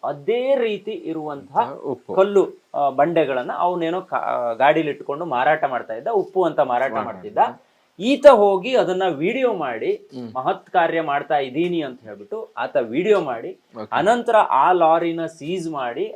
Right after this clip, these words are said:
Speaker 1: ಅದ್ನ ಏನೇನೋ ಆಗಿ ದೊಡ್ಡ ನ್ಯೂಸ್ ಆಗೋಯ್ತು ಸರ್. ಆ
Speaker 2: ಓಕೆ.
Speaker 1: ವಿಡಿಯೋ ಸಿಕ್ಕಾಪಟ್ಟೆ ವೈರಲ್ ಆಗ್ಬಿಡ್ತು.
Speaker 2: ಉಪ್ಪಿನ ಮೇಲೆ ಗೂಬೆ ಕೂರಿಸಿದ್ರೆ <laughs> ನಾನು ಒಪ್ಪಲ್ಲ ಅದನ್ನ.
Speaker 1: ಓಕೆ, ಓಕೆ.
Speaker 2: So, ಸೈಂಧ ಲವಣ ಬರದೇ ಹಂಗೆ.
Speaker 1: ಹ್ಮ್.
Speaker 2: ನೀವ್ ಯಾರು ಗೊತ್ತಿಲ್ಲ, ನಾನ್ ಯಾರು ಗೊತ್ತಿಲ್ಲ.
Speaker 1: ಹೌದು.
Speaker 2: ನಾವು ಮಾಡೋ ಕೆಲ್ಸನ ಕಾಲೆಳಿಬೇಕು. ಅಂದ್ರೆ ಉಪ್ಪು ಮಾರ್ತೀವಿ ಅಂತ ಹೇಳ್ಕೊಂಡು ಇನ್ನೇನೋ ಮೋಸ ಮಾಡಿದ್ರೆ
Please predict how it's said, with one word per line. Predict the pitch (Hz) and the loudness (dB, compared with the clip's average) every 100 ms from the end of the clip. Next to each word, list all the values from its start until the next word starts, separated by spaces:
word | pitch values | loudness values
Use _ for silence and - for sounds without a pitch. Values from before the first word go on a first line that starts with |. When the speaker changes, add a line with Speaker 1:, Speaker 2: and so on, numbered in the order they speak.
| - 131 | -10 -10
Speaker 1:
ಅದ್ನ | 139 135 | -6 0
ಏನೇನೋ | 185 254 262 | 0 2 0
ಆಗಿ | 240 165 170 180 | 0 0 0 0
ದೊಡ್ಡ | 156 175 | 0 0
ನ್ಯೂಸ್ | 202 170 233 | 0 0 2
ಆಗೋಯ್ತು | 190 160 131 110 | 2 2 -2 -6
ಸರ್. | 107 - | -14 -4
ಆ | 120 | -4
Speaker 2:
ಓಕೆ. | 131 | -2
Speaker 1:
ವಿಡಿಯೋ | 185 233 220 | 0 0 0
ಸಿಕ್ಕಾಪಟ್ಟೆ | 147 - 214 202 170 | -2 4 4 6 0
ವೈರಲ್ | 143 151 135 | 0 0 -2
ಆಗ್ಬಿಡ್ತು. | 135 202 - 107 - - - - 123 | -2 -4 -8 -12 -16 -16 -16 -6 -4
Speaker 2:
ಉಪ್ಪಿನ | 123 - 202 202 | -4 -2 -2 0
ಮೇಲೆ | 180 190 208 214 208 - _ _ _ _ 120 | 0 2 4 2 0 -8 _ _ _ _ -2
ಗೂಬೆ | 151 160 | 0 2
ಕೂರಿಸಿದ್ರೆ | 135 135 131 127 | 0 -4 0 2
<laughs> | 170 214 190 165 147 | 4 4 0 -4 -4
ನಾನು | 131 131 | 4 6
ಒಪ್ಪಲ್ಲ | 110 120 101 | 6 4 4
ಅದನ್ನ. | 90 87 | 2 -4
Speaker 1:
ಓಕೆ, | - - 107 - 82 | -16 -10 -8 -8 -12
ಓಕೆ. | 82 95 92 113 | -14 -14 -6 -4
Speaker 2:
So, | |
ಸೈಂಧ | 101 117 131 | 0 0 2
ಲವಣ | 123 120 120 | 4 4 2
ಬರದೇ | 110 107 127 135 | 2 4 4 4
ಹಂಗೆ. | 110 98 98 | 0 -6 -8
Speaker 1:
ಹ್ಮ್. | _ - - - 117 | _ -16 -16 -12 -6
Speaker 2:
ನೀವ್ | 123 | 0
ಯಾರು | 127 156 | 0 0
ಗೊತ್ತಿಲ್ಲ, | 127 - 113 104 95 | -2 -6 -4 -4 -4
ನಾನ್ | 110 | -4
ಯಾರು | 123 127 | -4 -2
ಗೊತ್ತಿಲ್ಲ. | 120 - 95 85 | -2 -4 -6 -10
Speaker 1:
ಹೌದು. | 71 _ 90 | -12 _ -6
Speaker 2:
ನಾವು | 92 113 | -4 0
ಮಾಡೋ | 110 135 139 | 2 2 0
ಕೆಲ್ಸನ | 135 120 120 139 | 0 -4 -4 -8
ಕಾಲೆಳಿಬೇಕು. | 196 143 123 107 98 - - | -2 2 2 0 -4 -8 -8
ಅಂದ್ರೆ | 123 123 | -2 0
ಉಪ್ಪು | 127 131 143 | 0 -4 2
ಮಾರ್ತೀವಿ | 147 147 156 151 | 4 4 2 4
ಅಂತ | 160 151 | 2 4
ಹೇಳ್ಕೊಂಡು | 135 135 127 123 | 2 2 0 2
ಇನ್ನೇನೋ | 151 123 170 185 175 | 0 2 4 6 6
ಮೋಸ | 147 135 | 6 4
ಮಾಡಿದ್ರೆ | 127 110 101 147 240 | 4 2 2 0 -2